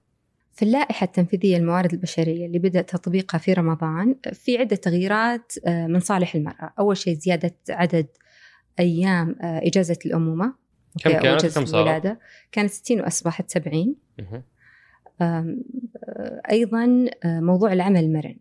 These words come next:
Speaker 1: هذا الموضوع العمل المرن من أفضل الممارسات في موضوع تمكين المرأة. الفليكس تايم.
Speaker 2: مهم.
Speaker 1: آه، وجوده بحد ذاته، آه، راح يدعم كثي-، آه،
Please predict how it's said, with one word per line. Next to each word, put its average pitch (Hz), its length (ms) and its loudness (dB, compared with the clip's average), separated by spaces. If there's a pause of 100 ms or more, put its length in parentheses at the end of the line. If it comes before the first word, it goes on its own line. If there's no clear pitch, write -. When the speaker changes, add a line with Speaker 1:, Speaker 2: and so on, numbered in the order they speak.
(140)
Speaker 1:
هذا 202 260 2
الموضوع 175 380 0
العمل 180 300 2
المرن 185 420 0
من - 180 -2
أفضل 196 200 -4
الممارسات 175 580 -4
في 175 160 -2
موضوع 165 300 -2
تمكين 175 380 0
المرأة. 160 420 -4 (480)
الفليكس 190 440 -2
تايم. 160 340 -4 (180)
Speaker 2:
مهم. 110 240 -4 (300)
Speaker 1:
آه، 170 200 0
وجوده 175 500 2
بحد 175 320 -6
ذاته، 220 400 -2
آه، 302 520 -4
راح 180 160 -2
يدعم 175 320 0
كثي-، - 380 -12
آه، 165 160 2